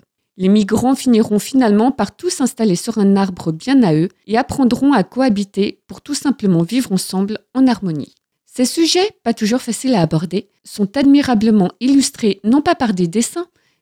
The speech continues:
mais par des photos de décors et d'oiseaux faits de briques et de brocs en matières recyclées et variées telles que le plastique, le métal, le papier, le végétal, le tissu et le verre.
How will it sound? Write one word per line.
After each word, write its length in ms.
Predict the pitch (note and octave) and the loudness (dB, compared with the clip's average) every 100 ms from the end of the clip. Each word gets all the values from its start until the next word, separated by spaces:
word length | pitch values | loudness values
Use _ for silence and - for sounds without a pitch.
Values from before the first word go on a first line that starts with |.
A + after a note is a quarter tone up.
| - | -6
mais 80 | G#3+ | -4
par 200 | C4 B3+ | 0 0
des 120 | A3 | 0
photos 480 | - F4+ - A3+ G#3 _ | -2 -4 0 0 0 _
de 160 | F3 E3 | -8 -6
décors 520 | E3 B3+ - G3 F3 - - | -2 -2 0 -2 -2 -4 -2
et 80 | C#4+ | 0
d'oiseaux 500 | G3+ G3 E3+ E3+ - _ _ | 2 0 0 -4 -6 _ _
faits 280 | _ - C#4+ | _ -2 0
de 80 | A3 | 0
briques 320 | F3+ D4 E4 | 0 -2 -2
et 60 | C4 | -2
de 100 | F3+ | -2
brocs 420 | - D3 E3+ - _ - | -4 -6 -6 -12 _ -2
en 80 | |
matières 380 | A3+ A#3 A#3 A#3 | 2 2 0 -4
recyclées 460 | D4+ C#4+ C#4 - D#4 | -2 -4 -6 -2 0
et 100 | C4 | 2
variées 520 | G3 F#3+ F3+ F3 - | 0 -2 -4 -6 -6
telles 180 | - A3 | -4 -2
que 140 | - G3+ | 0 -2
le 80 | |
plastique, 580 | F#3 - F#3+ - F3+ - | -2 -4 -6 -8 -16 -6
le 80 | C#4 | 2
métal, 460 | C4 A3 F3+ A#3+ B3+ _ _ _ - | 2 2 0 -2 -4 _ _ _ -4
le 100 | C4+ | -2
papier, 360 | F4 E4 - C4 | 0 -2 0 2
le 140 | D4+ | 2
végétal, 520 | A3 G3 G#3+ - A#3 | 2 2 -2 0 2
le 80 | A#3 | 2
tissu 460 | - G3+ - A3 A#3 | -2 -10 -6 0 2
et 40 | |
le 120 | E3+ | 2
verre. 400 | D3 D#3+ - - | -2 -8 -18 -20